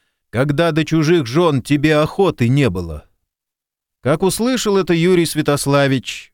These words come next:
кровь к лицу бросилась почернело в глазах, выхватил меч из ножен.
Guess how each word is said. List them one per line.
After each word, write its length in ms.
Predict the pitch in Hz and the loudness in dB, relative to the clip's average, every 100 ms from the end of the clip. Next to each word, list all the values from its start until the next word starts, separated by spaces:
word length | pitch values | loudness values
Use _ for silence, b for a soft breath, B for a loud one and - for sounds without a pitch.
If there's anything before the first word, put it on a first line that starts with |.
| _ | _
кровь 400 | 123 165 202 - | -2 0 0 -2
к 60 | |
лицу 400 | 160 156 - 160 | -2 -2 -2 -2
бросилась 800 | 143 143 135 131 120 117 - - _ | 0 0 0 -2 -2 -4 -8 -18 _
почернело 640 | 143 135 139 120 123 120 117 | -6 -2 -2 0 2 2 0
в 80 | 101 | -2
глазах, 640 | 110 107 113 107 101 - _ _ _ _ | -2 0 0 -2 -4 -12 _ _ _ _
выхватил 760 | 76 107 202 208 180 180 165 156 | -4 0 0 0 -2 -2 0 0
меч 540 | 139 139 135 - - - | 2 2 2 -2 -10 -10
из 240 | 123 104 | -8 -4
ножен. 640 | 101 110 107 101 104 95 | 0 2 2 0 -2 -2